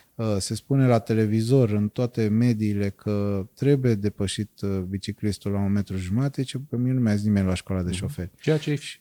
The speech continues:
Speaker 2: adevărat.
Speaker 1: și uite că, uh, în felul ăsta progresăm. Îți spun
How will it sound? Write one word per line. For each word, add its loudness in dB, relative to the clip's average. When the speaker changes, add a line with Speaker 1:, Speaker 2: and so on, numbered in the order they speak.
Speaker 2:
adevărat. -2
Speaker 1:
și 2
uite 4
că, 2
uh, 2
în 2
felul 4
ăsta 2
progresăm. 2
Îți -2
spun 4